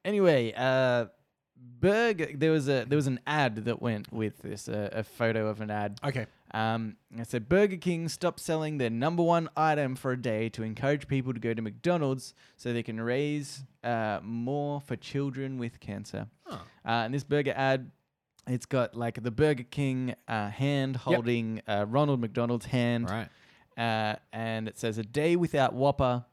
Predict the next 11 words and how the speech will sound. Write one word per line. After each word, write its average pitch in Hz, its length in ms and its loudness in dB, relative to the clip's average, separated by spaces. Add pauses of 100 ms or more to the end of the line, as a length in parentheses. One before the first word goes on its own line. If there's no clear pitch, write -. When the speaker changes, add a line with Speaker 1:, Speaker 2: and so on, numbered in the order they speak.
Speaker 1:
Today 139 320 2
we 147 140 4
won't 139 200 -2
be 123 100 -4
serving 113 360 -4
Whopper 127 460 2
to 123 80 -8
support 120 400 -4
our 110 140 -6
competitor's 110 520 -6
cause." - 480 -10